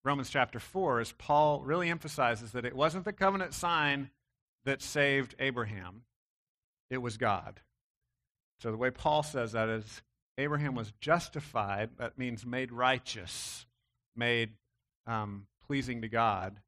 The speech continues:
apart from circumcision. And so again, I think it's helpful. We wanna follow, we wanna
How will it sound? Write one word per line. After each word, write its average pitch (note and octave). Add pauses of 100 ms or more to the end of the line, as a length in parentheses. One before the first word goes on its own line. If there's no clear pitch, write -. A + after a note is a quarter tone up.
(640)
apart B2+
from A#2
circumcision. G#2+ (960)
And B2+
so C#3+
again, C3
I A#2+
think B2
it's B2+
helpful. D3+ (360)
We B2+
wanna B2
follow, F3+
we D#3+
wanna B2